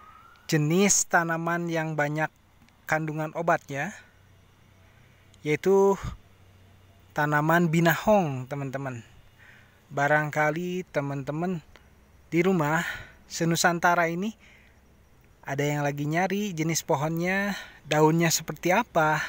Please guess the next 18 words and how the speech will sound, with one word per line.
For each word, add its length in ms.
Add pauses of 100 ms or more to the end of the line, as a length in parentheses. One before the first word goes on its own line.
(160)
buahnya 320
seperti 400
apa. 240 (560)
Ini 240
saya 320
akan 240
perlihatkan, 720
teman-teman. 560 (1200)
Nah, 160
ini, 160
teman-teman, 480 (1200)
daun 400
binahongnya 480
seperti 480
ini. 160 (2250)
Ini 80
subur 320
sekali. 560